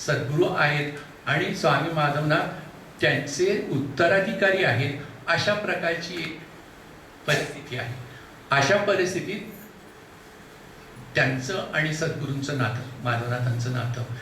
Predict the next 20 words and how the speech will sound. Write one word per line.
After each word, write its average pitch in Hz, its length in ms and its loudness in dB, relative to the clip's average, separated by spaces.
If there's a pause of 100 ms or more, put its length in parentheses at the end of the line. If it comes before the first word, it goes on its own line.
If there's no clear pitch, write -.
(200)
हे 135 60 -2
कसं 131 340 2
होतं, 117 520 2 (360)
ते 160 100 2
मला 165 160 4
पाहायला 131 320 4
मिळालं. 127 320 0
कारण 160 280 -2
मी 165 60 -4
अधूनमधून 143 720 0 (720)
ब्युटी 135 260 4
क्लॉथ 147 180 6
स्टोअर्समध्ये 147 580 0
पण 151 200 0
जात 147 220 2
असे 151 220 -2
आणि 156 220 -2
त्यावेळेला 135 340 2
त्या 139 140 -2
मला 131 180 2